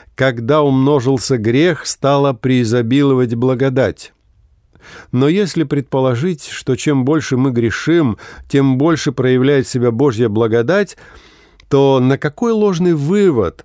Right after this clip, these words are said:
может нас натолкнуть такое рассуждение? Что же, оставаться ли нам в грехе, чтобы умножилась благодать? И Павел говорит: «Никак. Мы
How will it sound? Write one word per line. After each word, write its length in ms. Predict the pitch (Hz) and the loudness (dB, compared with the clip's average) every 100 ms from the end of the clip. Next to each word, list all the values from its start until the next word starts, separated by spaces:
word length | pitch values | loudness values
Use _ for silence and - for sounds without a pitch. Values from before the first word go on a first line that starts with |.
| - | -4
может 460 | 117 147 120 117 127 | 2 2 2 0 0
нас 240 | 123 - | -2 0
натолкнуть 680 | 123 123 131 127 127 107 - | -2 0 -2 0 0 -2 -2
такое 360 | 123 123 110 | -4 0 0
рассуждение? 800 | 110 - 120 117 117 113 85 78 _ _ _ - _ _ | 0 -2 -6 -4 0 0 -2 -8 _ _ _ -20 _ _
Что 340 | - - 139 139 | -16 -2 2 2
же, 240 | 90 76 - _ _ _ _ _ | -2 -10 -14 _ _ _ _ _
оставаться 720 | 131 139 - 147 180 202 - 180 | -4 -4 -2 0 0 -2 -2 0
ли 120 | 160 | 2
нам 300 | 156 165 147 | 2 0 0
в 20 | |
грехе, 560 | 143 160 - 208 202 131 | 0 -2 -4 -2 0 0
чтобы 420 | - 147 127 135 | -2 -2 0 2
умножилась 600 | 143 160 135 120 117 110 | 2 2 0 0 -2 -2
благодать? 680 | 131 131 156 165 123 - - _ _ _ _ _ | -2 0 0 0 -2 -4 -20 _ _ _ _ _
И 120 | 107 | -8
Павел 320 | - 101 98 95 | -4 -2 -2 0
говорит: 500 | 107 110 104 85 - _ _ _ _ - | 2 2 0 -4 -18 _ _ _ _ -8
«Никак. 760 | 95 110 110 - 147 139 - _ _ _ - - - 110 | -2 -2 -4 -2 0 0 -4 _ _ _ -20 -20 -10 -2
Мы 500 | 127 156 196 180 | 2 2 2 0